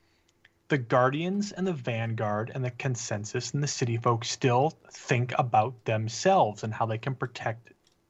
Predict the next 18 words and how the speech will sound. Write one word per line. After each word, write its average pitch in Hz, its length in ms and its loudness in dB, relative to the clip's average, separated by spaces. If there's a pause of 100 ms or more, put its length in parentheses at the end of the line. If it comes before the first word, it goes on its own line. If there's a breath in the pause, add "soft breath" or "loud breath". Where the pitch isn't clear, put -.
(120)
themselves. 123 520 4 (300 loud breath)
They 185 280 6
feel 202 340 6
by 143 160 6
making 139 380 2
themselves 120 440 0
stronger, 135 500 4
they'll 120 260 2
protect, 117 480 -2 (720)
the 160 80 -2
E 185 160 2
D 156 120 4
Z 127 300 0
and 127 100 0
the 123 60 0
farm 113 340 4
will 113 80 -2
be 123 320 0